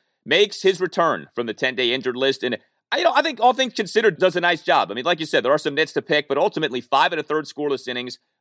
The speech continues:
four strikeouts, gives up just one hit, which is a single. The nit to pick would be he really didn't throw many strikes. He issued four walks. He threw just thirty-nine of his seventy-two pitches for strikes. So ultimately thirty-nine strikes versus thirty-three balls.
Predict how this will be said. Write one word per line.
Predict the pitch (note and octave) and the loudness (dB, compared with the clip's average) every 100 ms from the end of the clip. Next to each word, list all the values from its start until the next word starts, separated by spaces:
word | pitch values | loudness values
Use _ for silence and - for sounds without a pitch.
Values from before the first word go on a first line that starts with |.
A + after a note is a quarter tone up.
| - | -4
four | D#3 F3+ | 0 0
strikeouts, | - C3 B2 A#2+ A#2 A#2+ - | 2 0 0 2 0 0 -2
gives | C#3+ B2+ | -2 0
up | C#3+ | -2
just | - A2+ | -2 -12
one | G2+ C#3+ D3+ | 0 0 0
hit, | B2+ B2+ - | -2 -4 -4
which | A#2 B2+ | -6 -6
is | A2 | -8
a | G2 | -8
single. | - G2+ F#2+ F#2+ - _ | -6 -4 -2 -4 -6 _
The | E3+ | -2
nit | F3 B3 | 2 0
to | B3+ | 0
pick | - E3 E3 _ | -2 0 0 _
would | D3 A#2+ | -4 -2
be | D3+ D3+ | 0 0
he | A#2+ D#3 | -2 -2
really | A3 | 2
didn't | F#3 D#3 | 2 2
throw | E3+ | 0
many | F3 D#3+ | 2 -2
strikes. | - F3+ C3+ - - - _ _ | 0 0 0 -4 -18 -20 _ _
He | B2+ B2+ | -8 -2
issued | F#3 G3+ F3 | -2 -2 -4
four | F3 E3 | -2 2
walks. | C#3+ D3 D3 | 4 4 2
He | B2+ | -8
threw | - C#3+ | -6 -6
just | C3+ A2+ - | -6 -8 -2
thirty-nine | D#3 C#3 A#2+ A#2+ A2+ - _ _ | -2 0 0 0 -2 -10 _ _
of | B2 | 2
his | A2+ G#2 | 2 -6
seventy-two | - D#3 E3 D3+ B2 C#3+ | 0 0 0 -8 -6 -6
pitches | C#3 C3+ A#2+ | -4 -4 -6
for | - | -12
strikes. | G2+ B2+ C3 - | -4 0 0 2
So | A2+ | 2
ultimately | G#3 E3 C3 A#2 | 2 0 -2 -2
thirty-nine | - D3+ F3+ E3 C3+ C3 | -2 -2 0 0 0 0
strikes | A#2 A#2 A#2 G#2 - _ _ _ | -2 2 2 2 -10 _ _ _
versus | C3 C3+ A2+ - | 2 2 -2 -2
thirty-three | C#3 C#3 A#2 - A#2 | 2 2 0 -4 -6
balls. | F2+ D3 C#3+ G#2+ F#2+ | 0 4 4 2 -4